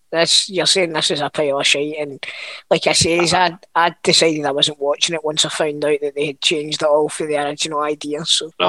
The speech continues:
Speaker 1: aye, let's, let's move on.
Speaker 2: And this next film is one that none of the two of us have seen. Oh no, you have seen it, haven't you? I hadn't seen it. I just wanted to talk about it because of the reviews of the film, and this one is called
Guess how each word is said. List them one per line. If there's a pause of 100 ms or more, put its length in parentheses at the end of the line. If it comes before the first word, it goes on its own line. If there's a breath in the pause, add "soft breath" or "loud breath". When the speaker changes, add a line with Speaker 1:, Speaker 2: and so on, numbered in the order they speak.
Speaker 1:
aye, (220)
let's,
let's
move
on. (1200)
Speaker 2:
And
this
next
film
is
one
that
none
of
the
two (120)
of
us
have
seen. (100)
Oh
no,
you
have
seen
it,
haven't
you? (260)
I
hadn't
seen
it.
I
just
wanted
to
talk
about
it (1080)
because
of
the
reviews
of
the
film, (160)
and
this
one
is
called